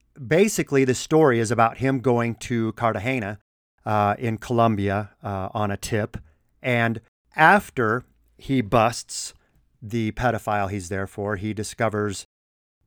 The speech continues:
there's a couple children that need his help. And he's never focused on that part before, and it changes him dramatically. And he takes great risk and goes to really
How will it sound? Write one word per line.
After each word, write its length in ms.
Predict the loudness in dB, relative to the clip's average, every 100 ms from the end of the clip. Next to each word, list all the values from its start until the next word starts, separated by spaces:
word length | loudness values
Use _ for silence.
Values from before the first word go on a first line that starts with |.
| -20 -12
there's 360 | -4 -2 0 -4
a 140 | -8
couple 280 | -4 -4 -4
children 540 | -6 -4 -4 -4 -12 -14 -10
that 180 | -8
need 180 | -6 -6
his 200 | -6 -6
help. 320 | -8 -10 -10 -18 -20 -10
And 120 | -2 0
he's 180 | 0
never 400 | 6 6 6 2
focused 540 | 2 2 0 2 -4 -2
on 160 | -2
that 240 | 0 -2 -4
part 260 | -8 -8
before, 500 | -10 -14 -10 -8 -8 -8
and 260 | -8 -8
it 100 | -8
changes 500 | -8 -6 -4 -4 -6
him 240 | -6 -6 -6
dramatically. 720 | -6 -6 -6 -8 -12 -18 -20 _ _ _ _ _
And 340 | -2 0 0 -2
he 300 | 0 0 2
takes 420 | 0 -2 -2 -12
great 520 | -10 -2 2 2 0
risk 540 | -4 -4 -6 -12 -14 -20 _ _ -6
and 500 | -2 0 0 -2 -8 _ _ -20 -4
goes 400 | 2 4 2 0
to 600 | -6 0 2 0 -2 -10 -20 -20 -20
really 800 | -16 -10 0 4 6 4 0 -4